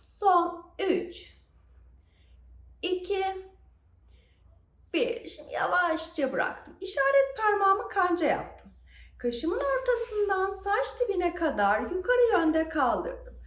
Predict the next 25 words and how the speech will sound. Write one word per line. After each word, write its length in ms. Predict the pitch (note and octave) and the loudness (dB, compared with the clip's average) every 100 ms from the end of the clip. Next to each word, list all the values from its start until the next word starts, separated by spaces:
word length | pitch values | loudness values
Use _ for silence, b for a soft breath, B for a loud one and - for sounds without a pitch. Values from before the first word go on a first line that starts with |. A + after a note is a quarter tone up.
| B B B - B4+ | B B B -6 -2
Çünkü 440 | A#4 - - - | 0 0 -4 -10
kaş 300 | A4+ A4 - | -6 -4 0
ortamı, 600 | E4+ D4 D4 A#3+ G3 - | 2 0 -2 -4 -6 -4
alın 340 | C4 D#4 F#4 F4+ | -4 -2 0 2
bölgemi 500 | D#4 C4+ A3+ G#3+ G#3+ | 2 0 -4 -8 -6
rahatlatmak 840 | C4+ D#4+ E4 D#4+ D#4+ E4 F4 F4+ | -4 -4 -4 -2 -2 -2 -6 -6
istiyorum 580 | - - F#4 F4 E4+ D#4+ | -10 -12 -6 -2 -2 -2
ki 160 | A#3+ G3 | -6 -6
gün 160 | E4+ | -4
içerisinde 680 | F4+ F4 D#4 C4+ B3+ B3 - | -2 -4 -4 -6 -10 -12 -12
çok 300 | - F4 - | -10 -10 -6
fazla 360 | D#4 D4 D4+ C#4+ | -4 -4 -6 -8
gergin 560 | G#3+ A3+ B3 B3 D4+ | -6 -4 -4 -4 -4
oluyoruz. 520 | C#4 G#3 - - - B B B - | -4 -6 -8 -10 -12 B B B -2
O 180 | F4+ D#4+ | -2 2
gerginliği 680 | D#4 C#4+ B3 C4 B3+ B3 B3 | 0 0 -2 -4 -4 -6 -4
atlatıp 920 | C#4+ C#4 A#3 A3 - - - - - | -4 -4 -6 -6 -10 -10 -10 -12 -8
gevşek 540 | C#4 C#4 - E4+ F4 | -6 -6 -6 -10 -8
ve 120 | C#4+ C4+ | -6 -6
rahat 400 | C4 D4 D4+ - | -6 -6 -8 -12
bir 60 | |
şekilde 500 | - B3+ A#3+ A#3 B3 | -10 -10 -8 -8 -6
devam 420 | B3 A#3+ A#3+ A#3 | -4 -4 -6 -6
etmek 400 | G#3 G#3 - - | -10 -12 -14 -16
için. 280 | - - - | -20 -20 -20